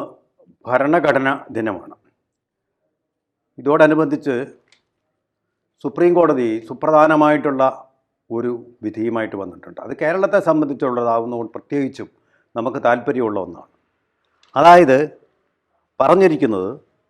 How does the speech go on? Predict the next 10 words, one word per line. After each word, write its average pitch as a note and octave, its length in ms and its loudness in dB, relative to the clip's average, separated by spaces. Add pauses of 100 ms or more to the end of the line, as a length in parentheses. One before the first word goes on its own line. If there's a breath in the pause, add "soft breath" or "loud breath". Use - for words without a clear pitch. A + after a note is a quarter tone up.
(340)
ഓരോ F#3+ 360 2 (300)
കിലോമീറ്ററിലും C#3+ 1000 0
സ്കൂൾ - 520 -8 (120)
വേണമെന്നുള്ളതാണ്. E2 640 -16 (840)
അതായത് C3 280 0 (100)
രണ്ടായിരത്തി D3+ 580 2 (100)
പത്ത് C#3 260 2 (240)
ഏപ്രിലിൽ C3+ 480 -4 (140)
വന്ന B2+ 220 -4 (100)
വിദ്യാഭ്യാസ C3 880 -6